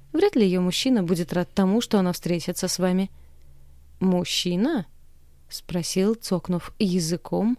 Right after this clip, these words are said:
Антон и еще раз окинул меня взглядом. «Ага, на мне тот же пуховик, что и три года назад. Тогда попроси своего мужчину одеть тебя теплее».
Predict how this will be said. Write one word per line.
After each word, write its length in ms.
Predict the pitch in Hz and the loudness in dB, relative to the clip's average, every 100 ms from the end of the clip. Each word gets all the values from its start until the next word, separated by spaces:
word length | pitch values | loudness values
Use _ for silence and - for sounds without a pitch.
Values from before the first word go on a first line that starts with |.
| - | -2
Антон 600 | 190 190 - 180 175 233 - - - | 0 0 0 0 2 0 -2 -18 4
и 60 | |
еще 320 | 233 190 - 185 | 4 4 2 0
раз 200 | 226 - | 0 -2
окинул 360 | - 185 180 | -2 -2 2
меня 200 | 185 190 | 2 2
взглядом. 580 | 214 196 196 175 180 180 - - - - | 2 2 2 2 -2 -2 -8 -20 -12 4
«Ага, 480 | 240 214 185 185 196 - - | 6 6 4 0 -2 -12 2
на 180 | 226 196 | 4 6
мне 220 | 185 180 | 4 2
тот 260 | - 190 165 | 2 0 0
же 80 | |
пуховик, 500 | - 175 - 180 185 | -4 -6 -2 -2 -2
что 180 | - - | -4 -6
и 40 | 170 | -4
три 200 | - 175 | -2 0
года 240 | 185 170 | 2 2
назад. 420 | 185 185 185 - - - - - - - | 0 2 0 -4 -18 -20 -20 -20 -20 -6
Тогда 320 | 226 190 214 | -2 2 2
попроси 420 | 214 208 247 - | 0 -4 -2 0
своего 340 | 370 202 185 185 | 0 0 2 2
мужчину 380 | 185 - 185 180 | 0 0 0 0
одеть 260 | 165 175 | 0 -4
тебя 200 | - 185 | -2 -2
теплее». 460 | 190 262 226 175 | -2 0 0 0